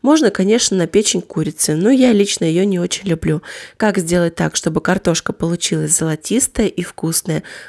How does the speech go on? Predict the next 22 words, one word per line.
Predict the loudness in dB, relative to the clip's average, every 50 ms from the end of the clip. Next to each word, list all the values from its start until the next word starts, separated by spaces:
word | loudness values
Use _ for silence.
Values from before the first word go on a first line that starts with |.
| -8 -4
а | -4 -4
печень | -2 0 0 2 2 0 0 0 0 0
не | 0 0
сухая? | 0 0 0 -2 -2 -2 -2 0 0 0 -2 -4 -8 _ _ _ -12
А | -4
также | -2 0 0 2 0 0
покажу, | -2 -2 0 0 2 2 2 0
как | 0 0 0 2 2
я | 2 2
обрабатываю | 2 4 2 2 2 2 0 0 -2 -2 -2 -2
печень | 0 2 2 2 2 2 0 0 2
перед | 4 4 4 4 2 2
жаркой. | 2 2 2 0 0 -4 -6 -8 -8 -8 -12 _ -18 -18 -16 -14
Для | -10 -4 0 0 0 0
этого | 0 0 2
рецепта | 2 2 2 2 2 2 0 0 0 0
я | 2 4 4 4
беру | 4 2 2 2
небольшой | 2 2 2 2 2 2 2 2 2 0 0
кусочек | 0 -2 -2 0 0 0 0 0 -4 0
бараньей | 0 2 4 4 2 2 0 -2 -4
печени. | -4 -2 -2 0 0 0 0 0 2 0 0